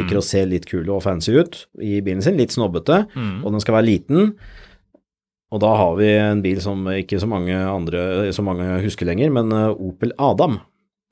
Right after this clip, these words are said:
Speaker 2: Ja, den som ser ut som den er med i den serien Handmaid's Tale, som ser ut som den har sånn trekk over seg, som har sånn,
Speaker 1: Ja.
Speaker 2: sånn, sånn skaut,
Speaker 1: Ja.
Speaker 2: rett og slett.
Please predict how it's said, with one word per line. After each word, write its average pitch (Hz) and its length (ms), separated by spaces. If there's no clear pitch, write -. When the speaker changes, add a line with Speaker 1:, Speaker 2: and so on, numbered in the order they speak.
Speaker 2:
Ja, 160 480
den 131 280
som 156 360
ser 143 440
ut 127 360
som 131 480
den 127 320
er 123 200
med 123 540
i 120 260
den 117 460
serien 113 600
Handmaid's 107 1120
Tale, 202 320
som 131 120
ser 139 140
ut 110 60
som 120 120
den 127 80
har 110 160
sånn 120 260
trekk - 540
over 139 180
seg, 247 160
som - 140
har 131 60
sånn, 143 120
Speaker 1:
Ja. 139 120
Speaker 2:
sånn, 135 460
sånn 123 420
skaut, - 920
Speaker 1:
Ja. - 140
Speaker 2:
rett 160 160
og 180 60
slett. - 320